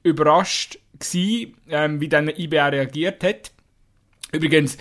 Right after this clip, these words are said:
äh, was ich nicht ganz so können verstehen, ich weiss nicht, ob du das so ein bisschen mitbekommen hast, aber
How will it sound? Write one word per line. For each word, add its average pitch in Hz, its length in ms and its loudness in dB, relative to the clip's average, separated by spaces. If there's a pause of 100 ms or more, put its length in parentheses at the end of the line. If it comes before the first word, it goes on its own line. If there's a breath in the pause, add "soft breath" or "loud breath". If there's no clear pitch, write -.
(360 loud breath)
äh, 139 240 2
was 139 140 2
ich 151 80 0
nicht 147 100 -4
ganz 160 180 2
so 156 80 -2
können 151 240 0
verstehen, 151 380 2
ich 139 60 -6
weiss 135 140 -4
nicht, 156 100 4
ob 156 120 -14
du 143 120 -2
das 131 180 -8
so 147 80 -4
ein - 40 -10
bisschen 143 120 -2
mitbekommen 156 380 -2
hast, 139 100 2
aber 127 200 -4